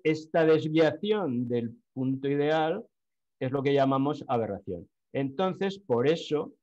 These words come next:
es por lo que la imagen de un punto puede ser una cosa tan fea como lo que tenemos aquí a la derecha, por ejemplo. Esto lo podemos medir. Esto es un sistema que desarrollamos nosotros en el Instituto de Óptica hace ya unos años,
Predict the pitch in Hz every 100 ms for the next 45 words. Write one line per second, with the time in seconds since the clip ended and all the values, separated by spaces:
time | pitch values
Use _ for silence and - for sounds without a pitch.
0 | - 135 - 143 147 160 160 135 110 110
1 | 120 135 131 139 143 170 165 - 202 214
2 | - 120 123 131 147 - 135 131 123 127
3 | 151 175 - _ _ _ _ _ _ -
4 | 110 110 - 127 139 139 - 139 135 131
5 | 113 117 117 123 123 110 - 120 110 107
6 | 104 92 107 101 - 67 - 73 - 80
7 | - _ _ _ 170 175 185 175 165 147
8 | 147 139 135 151 185 190 - - _ _
9 | 143 143 160 160 165 160 147 180 185 127
10 | - - 139 120 120 139 120 120 120 156
11 | 160 135 160 160 123 120 110 104 110 104
12 | 120 117 147 139 123 101 90 - 117 -
13 | 123 113 117 120 120 - 156 151 156